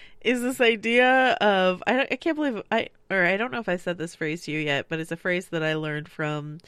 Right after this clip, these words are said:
one of the co-hosts of You're Wrong About, which is this idea of hot mess express, uh, usually applied to women. <laughs> And it's sort of, like, lovingly, like, hot mess express, meaning, like, they're a hot mess, but, like, you gotta admire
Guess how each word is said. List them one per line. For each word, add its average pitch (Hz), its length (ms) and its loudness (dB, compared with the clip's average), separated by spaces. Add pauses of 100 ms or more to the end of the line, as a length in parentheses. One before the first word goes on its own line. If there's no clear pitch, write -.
(340)
one 170 100 -6
of - 20 -4
the 165 80 -4
co-hosts 160 560 -6
of 151 120 -6
You're 143 120 -8
Wrong 175 320 -2
About, 147 400 -4
which 156 160 -10
is 160 120 -8
this 156 160 -10
idea 151 360 -4
of 143 80 -10
hot - 260 -6
mess 151 220 -8
express, 160 560 -10 (580)
uh, 160 760 0
usually 165 380 -2
applied 151 440 -4
to 175 100 -12
women. 156 420 -6
<laughs> - 20 6 (800)
And 190 480 4
it's 208 160 4
sort 269 180 4
of, 277 60 -6
like, 233 180 2
lovingly, 170 640 0
like, 165 200 -4
hot 196 200 0
mess 226 160 -10
express, 175 640 -2
meaning, 165 400 -6
like, 151 300 -6
they're 170 160 2
a 160 60 2
hot 151 200 0
mess, 151 300 -4
but, 143 200 -6
like, 143 400 -2
you 175 200 -8
gotta 165 220 0
admire 147 640 -2